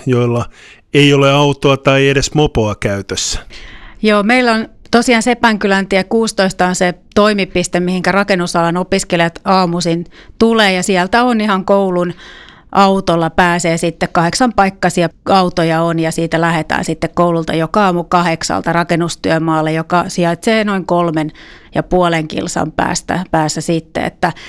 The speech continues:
Speaker 2: se ei ole ongelma, ettei ole omaa omaa autoa tai, ö, mopoa, että sinne pääsee kyllä. Et sitten pikkuhiljaa ne, jotka, tota, opintojen aikana, niin sitten mennäänkin jo autoilla ja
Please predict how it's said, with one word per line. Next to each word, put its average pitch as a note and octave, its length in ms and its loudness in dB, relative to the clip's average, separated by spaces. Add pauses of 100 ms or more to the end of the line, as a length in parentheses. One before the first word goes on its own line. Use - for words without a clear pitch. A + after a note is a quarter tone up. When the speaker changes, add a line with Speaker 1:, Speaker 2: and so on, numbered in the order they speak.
(140)
Speaker 2:
se - 140 2
ei F#3 280 2
ole F3+ 120 0
ongelma, E3+ 540 0
ettei D#3+ 360 0
ole D#3+ 180 0
omaa E3 300 -2 (400)
omaa F#3 340 0
autoa E3 380 -2
tai, D#3 380 -2 (320)
ö, F#3+ 100 -8
mopoa, E3 480 -2
että - 300 -4 (240)
sinne E3 300 0
pääsee F#3+ 480 -4
kyllä. E3 380 -2
Et F3 120 -8
sitten D4+ 280 0
pikkuhiljaa G#3+ 800 0
ne, F3+ 120 0
jotka, E3+ 380 -2 (460)
tota, F3 360 2 (100)
opintojen E3+ 580 0
aikana, D#3+ 400 -2
niin D#3+ 140 -2
sitten E3 320 -4
mennäänkin D#3 540 -2
jo D#3 100 2
autoilla D#3 500 -2
ja - 160 -4